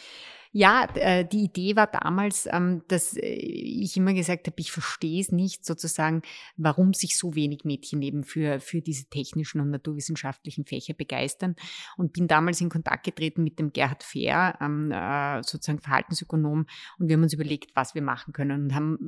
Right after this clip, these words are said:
ähm, ausgearbeitet gemeinsam mit dem I H S eben, ähm, und, und Styria Coop ein digitales Lernspiel, wo Mädchen sozusagen, ähm, aber auch Burschen vier Wochen lang zehn Minuten am Tag dieses digitale Lernspiel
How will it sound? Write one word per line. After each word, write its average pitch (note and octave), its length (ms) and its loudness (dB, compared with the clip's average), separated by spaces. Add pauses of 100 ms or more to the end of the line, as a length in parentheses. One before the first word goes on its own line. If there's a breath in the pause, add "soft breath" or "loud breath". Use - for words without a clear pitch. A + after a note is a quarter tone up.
ähm, A#2+ 640 -6 (380)
ausgearbeitet E3 720 -2
gemeinsam D3+ 360 0
mit E3 160 -2
dem D#3 100 -4
I D#3 180 -2
H C#3+ 120 0
S E3 320 -2
eben, D3+ 260 -2 (480 loud breath)
ähm, D3+ 180 2
und, E3 240 0 (140)
und D#3 300 -2
Styria G3+ 540 4
Coop F3 440 0
ein C#3+ 180 0
digitales D3 640 0
Lernspiel, G3+ 720 0 (240)
wo D#3+ 180 0
Mädchen E3 580 2
sozusagen, D#3+ 640 2 (420 loud breath)
ähm, D3+ 500 0 (180)
aber C#3 220 2
auch - 220 -8
Burschen G3+ 360 2
vier G#3 280 -2
Wochen E3 300 0
lang E3 220 2
zehn D#3 200 -4
Minuten E3+ 340 -2
am D3 140 0
Tag - 400 -4
dieses D#3 300 -8
digitale C#3+ 440 -4
Lernspiel D3+ 640 -4